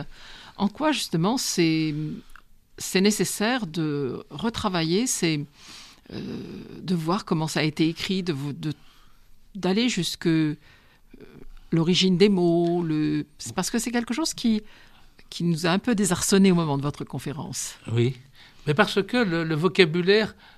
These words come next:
Speaker 2: le, le vocabulaire, euh, sémitique, le vocabulaire grec et le vocabulaire, euh, de nos langues latines, euh, n'est pas tout à fait le même. C'est-à-dire que nous, nous avons un vocabulaire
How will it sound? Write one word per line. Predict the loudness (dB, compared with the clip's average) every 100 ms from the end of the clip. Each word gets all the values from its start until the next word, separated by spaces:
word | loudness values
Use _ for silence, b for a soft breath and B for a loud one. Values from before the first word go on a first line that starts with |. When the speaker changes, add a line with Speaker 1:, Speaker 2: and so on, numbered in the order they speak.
| b -8
Speaker 2:
le, | -6 -2
le | -2
vocabulaire, | 0 0 2 0 0 0 0 0
euh, | -2 -4 -6 -10 -14 -18 -16 -6
sémitique, | 2 6 6 4 -2 -4 -8 -18 b b b
le | 2 4
vocabulaire | 6 6 4 4 2
grec | 0 -2 -2 -4 -18 b b -6 2
et |
le | 4
vocabulaire, | 4 4 4 4 2 2 2 -2
euh, | -4 0 2
de | 2
nos | 0 0
langues | 0 -2 -6 -8
latines, | -10 -8 -2 0 2 0 -2 B B B -8
euh, | -2
n'est | 0
pas | 0 -2
tout | -2
à | -2
fait | 0
le | 0
même. | -2 -4 -8 b b b b
C'est-à-dire | -4 -2 0
que | 2 0 0
nous, | 2 4 6 4
nous | 2 2 2
avons | 2 2
un | 2
vocabulaire | 2 2 2 2